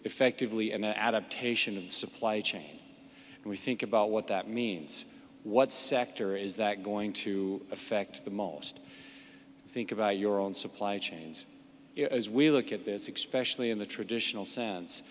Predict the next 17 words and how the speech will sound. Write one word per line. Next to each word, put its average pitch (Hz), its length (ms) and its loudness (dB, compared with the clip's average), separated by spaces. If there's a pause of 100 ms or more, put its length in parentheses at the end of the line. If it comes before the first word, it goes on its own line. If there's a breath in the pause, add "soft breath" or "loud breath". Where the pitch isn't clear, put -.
(680 loud breath)
um, 101 400 -4
looking 113 380 2
at 101 120 -2
farming 113 720 0 (840)
coming 113 500 0 (440)
the, 107 160 2
down 117 380 4
the 113 60 2
channel, 120 600 0 (840 loud breath)
the 113 100 -4
sector 135 460 4
that 98 180 -4
be-, 110 120 -2 (100)
goes 107 420 4
under 120 280 2
the 107 80 -4
most 120 480 -2